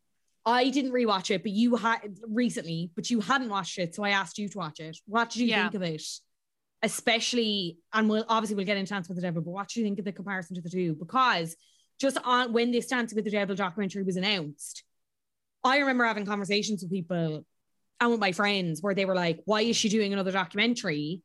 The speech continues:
Speaker 1: Like, is there, is there a need? Like, it, it seems a bit much, yada, yada, yada." And in fairness, then they watched it and they were like, "Oh yeah, no, I feel bad. Like, it's,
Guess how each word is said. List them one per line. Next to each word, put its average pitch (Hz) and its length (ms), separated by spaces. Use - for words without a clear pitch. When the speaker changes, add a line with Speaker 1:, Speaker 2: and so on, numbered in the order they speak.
Speaker 1:
Like, 190 440
is 233 220
there, 208 300
is 240 200
there 214 180
a 208 40
need? 180 460
Like, 226 240
it, 233 220
it 240 160
seems 226 200
a - 20
bit 214 120
much, 196 280
yada, 196 180
yada, 185 180
yada." 185 300
And 285 80
in 294 80
fairness, 311 300
then 240 180
they 226 80
watched 208 300
it 185 60
and 190 60
they 190 60
were 185 80
like, 165 300
"Oh 202 60
yeah, 180 160
no, 160 160
I 156 60
feel 170 180
bad. 156 240
Like, 143 160
it's, 156 180